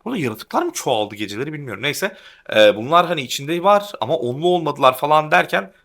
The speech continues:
bu aklıma geldi. E, içinde su olduğunu hatırladım. Demek ki su varsa tekrar sıkıp, e, suyunu s-, şey yapabiliriz diye düşündüm. Öyle de yapabiliyormuşuz. Gayet güzel oldu. Abicim şunu ver. Ver,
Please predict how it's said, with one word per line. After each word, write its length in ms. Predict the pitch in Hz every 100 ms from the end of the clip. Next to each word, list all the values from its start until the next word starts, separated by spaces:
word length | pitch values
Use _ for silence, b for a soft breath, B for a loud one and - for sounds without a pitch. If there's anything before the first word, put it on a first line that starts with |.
| _
bu 100 | 151
aklıma 340 | 147 147 127 117
geldi. 520 | 110 107 143 208 - _ -
E, 60 |
içinde 300 | 117 - 139
su 140 | 131 160
olduğunu 300 | 143 143 160
hatırladım. 380 | 147 117 147 160
Demek 240 | 143 143
ki 80 | 143
su 180 | - 160
varsa 260 | 113 175
tekrar 420 | 160 143 139 135 -
sıkıp, 480 | - 147 180 180 b b _
e, 280 | 107 110 107
suyunu 640 | - 147 131 160 175 - _ _ _
s-, 400 | - - - -
şey 120 | 156
yapabiliriz 460 | 147 151 147 151 117
diye 140 | 117
düşündüm. 380 | 104 - 143 190 -
Öyle 220 | 123 107
de 40 |
yapabiliyormuşuz. 720 | 131 127 113 117 98 - - - _ _ _ _ -
Gayet 300 | 101 104 -
güzel 200 | 107 101
oldu. 380 | 87 101 147 -
Abicim 300 | 113 120 110 -
şunu 220 | - 110
ver. 360 | 139 143 - _ _ - - _ _ _ _ _ 101 -
Ver, 260 | 110 120